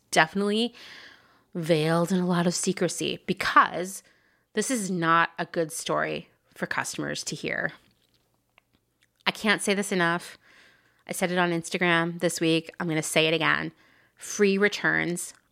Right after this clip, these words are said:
are not free, period. Customers and workers pay for free returns. When a company is losing one third of their revenue on returns, you can be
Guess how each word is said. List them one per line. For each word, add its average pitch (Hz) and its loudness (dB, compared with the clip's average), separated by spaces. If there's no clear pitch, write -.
are 165 4
not 143 0
free, - -12
period. - -2
Customers 277 2
and 208 0
workers 180 0
pay 165 2
for 156 -6
free - -6
returns. - -4
When 214 4
a 220 2
company 330 2
is 196 -4
losing 175 0
one 170 4
third 160 4
of 165 0
their 160 4
revenue 165 2
on 165 0
returns, 160 2
you 349 6
can 440 0
be 320 2